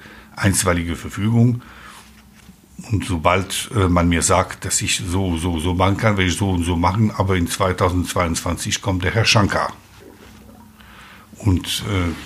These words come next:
das ist eine gute Entscheidung. Und wissen Sie, äh,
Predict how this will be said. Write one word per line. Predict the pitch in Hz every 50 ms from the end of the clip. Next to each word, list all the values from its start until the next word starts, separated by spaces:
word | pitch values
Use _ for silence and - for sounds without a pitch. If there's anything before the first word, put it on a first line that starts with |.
| - -
das | - - -
ist | 110 92 -
eine | 98 82 87
gute | 85 98 104 95 90
Entscheidung. | 85 - - - 101 104 101 92 85 - - - - - - - - - - - - _ - - -
Und | 98 98
wissen | 113 123 135 120
Sie, | 117 131 113 120 - - - - - - _ _ - -
äh, | - 107 101 101 98